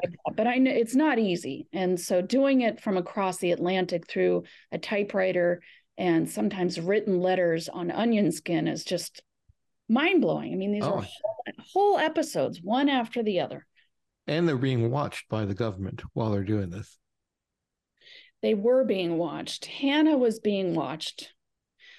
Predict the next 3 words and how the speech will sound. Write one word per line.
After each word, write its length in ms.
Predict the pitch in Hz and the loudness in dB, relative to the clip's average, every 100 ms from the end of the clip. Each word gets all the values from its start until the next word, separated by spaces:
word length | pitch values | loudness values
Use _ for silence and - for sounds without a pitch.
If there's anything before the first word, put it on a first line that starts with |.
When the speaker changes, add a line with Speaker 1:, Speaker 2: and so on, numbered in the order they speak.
| - _ - | -20 _ -4
Speaker 1:
Uh, 520 | 208 202 202 202 196 190 - _ - | 0 2 2 2 2 0 -10 _ -8
Walter 680 | 202 233 311 415 - 392 | 0 2 4 2 2 2
Bernstein, 1160 | 254 240 262 262 262 - 214 202 196 196 196 | 4 4 4 4 2 -2 -2 0 0 0 -2